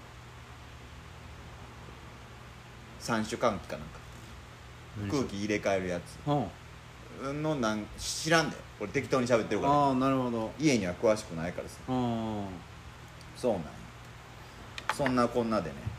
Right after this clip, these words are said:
Speaker 2: はい。
Speaker 1: クーラー買いました。あ、結構今週ニュースあったね、俺。
Speaker 2: いや、そうやね。だから、ブチがクーラー買うっていうのは。
Speaker 1: もういよいよ温暖化もここまで来たから。
Speaker 2: <laughs>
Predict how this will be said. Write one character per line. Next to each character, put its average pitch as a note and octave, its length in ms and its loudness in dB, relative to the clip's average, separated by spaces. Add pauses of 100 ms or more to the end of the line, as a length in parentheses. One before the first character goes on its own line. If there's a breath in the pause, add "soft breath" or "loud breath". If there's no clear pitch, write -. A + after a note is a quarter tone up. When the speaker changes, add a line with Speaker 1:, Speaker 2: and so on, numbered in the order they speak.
Speaker 2:
は D3 220 10
い。 E2+ 80 0 (840)
Speaker 1:
ク G#2+ 80 -6
ー F2 40 -6
ラ - 60 -6
ー - 60 -12
買 - 80 -6
い C#2 40 -8
ま - 80 -12
し - 60 -12
た。 C3 60 0
あ、 C#3+ 40 0
結 - 220 8
構 G2+ 100 -2 (220)
今 A#2 140 2
週 F#2+ 100 -4
ニ A2 100 2
ュ - 20 2
ー G#2+ 40 0
ス - 100 -6
あ - 40 -6
っ - 20 -10 (120)
た E2 60 -6
ね、 F2+ 60 -4 (960 loud breath)
俺。 D#3 60 6
Speaker 2:
い D#3+ 60 12
や、 D#3 160 12 (220)
そ E3+ 240 8
う - 20 10
や A2 80 8
ね。 A2+ 160 6
だ G#2 80 6
か G#2+ 60 4
ら、 B2 560 10 (440)
ブ F#3 120 8
チ G3+ 140 6
が C3 100 8
ク D#3 240 10
ー - 20 10
ラ G#2+ 180 8
ー G2 40 -6
買 A#2 120 6
う A#2 100 8
っ - 40 4
て - 140 -2
い G2 60 2
う F#2+ 40 2
の F2+ 100 0
は。 D#2+ 100 -2 (1040)
Speaker 1:
も A#2+ 80 2
う A#2+ 40 6
い - 20 6
よ C3+ 80 8
い B2 40 10
よ A2 100 10
温 B2 160 8
暖 A#2 180 6
化 A2 80 10
も F#2 80 2
こ F#2+ 80 2
こ F#2+ 140 0
ま F#2+ 100 2
で E2 80 -4
来 G#3 80 6
た F2 100 0
か F#2 100 0
ら。 D#3+ 80 0
Speaker 2:
<laughs> - 440 -4